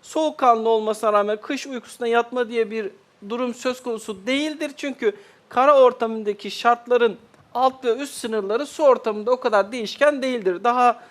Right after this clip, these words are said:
stabil, daha, e, dar aralıklardadır su ortamı.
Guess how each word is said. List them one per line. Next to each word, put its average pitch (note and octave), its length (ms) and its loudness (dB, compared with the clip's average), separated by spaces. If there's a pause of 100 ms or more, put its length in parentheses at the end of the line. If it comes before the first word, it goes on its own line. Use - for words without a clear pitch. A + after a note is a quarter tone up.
stabil, A3 600 -4
daha, A#3+ 340 2 (340)
e, F#3 60 -4 (480)
dar C4 140 6
aralıklardadır F3 760 0
su - 200 -6
ortamı. F3 540 0